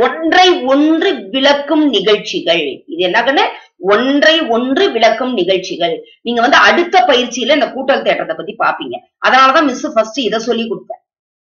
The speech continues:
ரைட்டுங்களா? இப்ப கூட்டல் தேற்றம்ன்ற போது என்னது? P of A, B சேர்ப்பு R equal to P of B plus P of R minus P of B வெட்டு R. இது ரெண்டு ஒன்றை ஒன்று விளக்கும் நிகழ்ச்சிகள். இது நடந்தா இது நடக்காது. புரியுதுங்களா?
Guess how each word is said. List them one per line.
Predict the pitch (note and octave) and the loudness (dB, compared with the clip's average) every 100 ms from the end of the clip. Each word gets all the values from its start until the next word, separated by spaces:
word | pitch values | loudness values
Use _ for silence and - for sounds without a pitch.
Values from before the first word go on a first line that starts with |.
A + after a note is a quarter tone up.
| _ - | _ -4
ரைட்டுங்களா? | A#3+ B3 A#3 A3 E3+ - _ D#4+ | -2 -2 0 0 0 -8 _ -4
இப்ப | E4 D#4+ | -2 -2
கூட்டல் | E4+ E4+ D#4+ | 2 2 2
தேற்றம்ன்ற | C#4+ - C4+ C4+ B3+ | 2 2 0 0 0
போது | B3+ A#3+ | 0 2
என்னது? | A#3 B3+ B3+ | 0 -2 -6
P | A#3+ C#4+ | 0 2
of | D4+ G3+ | 2 2
A, | B3 - - F#3 E3+ | 0 -2 -12 -10 -2
B | C#4+ C#4+ | 0 0
சேர்ப்பு | C#4 B3 - G3+ G#3+ | 0 0 2 4 4
R | A3+ | 2
equal | - F3+ | -4 -6
to | D#4+ A#3 | -6 -2
P | A#3 B3 | 2 4
of | - | 2
B | E4+ E4+ | -2 -2
plus | - - | -4 -4
P | A3 A#3 | 0 2
of | A#3+ D#4+ | 4 2
R | - - _ F3+ F#3+ | -2 -12 _ -2 2
minus | A#3 D4 D#4 F4 - - - | 2 4 2 0 -4 -18 -10
P | B3 C4 C#4+ E4 | -4 0 4 4
of | - G#3 F3+ | 4 -2 0
B | D#4 F4 A#3 | 2 4 2
வெட்டு | C5 - F4 C#4+ - | 0 2 4 6 4
R. | - - _ - - - _ _ _ _ _ _ C4+ | 0 -10 _ -18 -18 -18 _ _ _ _ _ _ 0
இது | D4 D4 | 2 4
ரெண்டு | D#4+ E4 B3+ | 2 2 2
ஒன்றை | D4 E4 F#4 G4 F#4 C4+ | 4 2 4 4 4 4
ஒன்று | D4 D#4+ F#4+ D#4 | 4 4 2 2
விளக்கும் | C#4+ C#4+ C4+ | 2 2 0
நிகழ்ச்சிகள். | A3+ F#3 F3+ C#3 C3 | 2 2 0 -4 -2
இது | F3 A#3 | -2 2
நடந்தா | A#3 F4+ F#4 F4 | 2 4 4 4
இது | B3+ | 2
நடக்காது. | F#3+ G3 G#3+ A3 - - | 2 2 0 -2 -6 -8
புரியுதுங்களா? | A#3 B3 F#3+ G3 | -6 -2 2 4